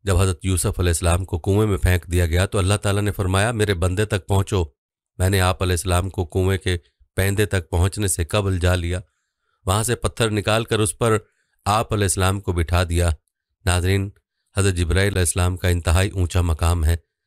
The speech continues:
जिब्राइल अलैहिस्सलाम का मकाम व मर्तबा गरोह मलाइका में सबसे बुलंद है। उनके निशानात व मौजज़ात पूरे आलम में बिखरे हुए हैं। जिब्राइल अलैहिस्सलाम अंबिया कराम के रफ़ीक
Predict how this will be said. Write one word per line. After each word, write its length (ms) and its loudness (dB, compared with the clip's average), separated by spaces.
जिब्राइल 440 2
अलैहिस्सलाम 520 0
का 120 -4
मकाम 340 0
व 60 0
मर्तबा 540 0
गरोह 340 2
मलाइका 440 0
में 160 -2
सबसे 480 -2
बुलंद 380 -2
है। 140 0
उनके 260 0
निशानात 540 0
व 60 0
मौजज़ात 560 0
पूरे 380 0
आलम 300 0
में 200 -2
बिखरे 340 -2
हुए 240 0
हैं। 120 -2
जिब्राइल 420 0
अलैहिस्सलाम 540 -2
अंबिया 420 2
कराम 340 0
के 160 -2
रफ़ीक 460 -2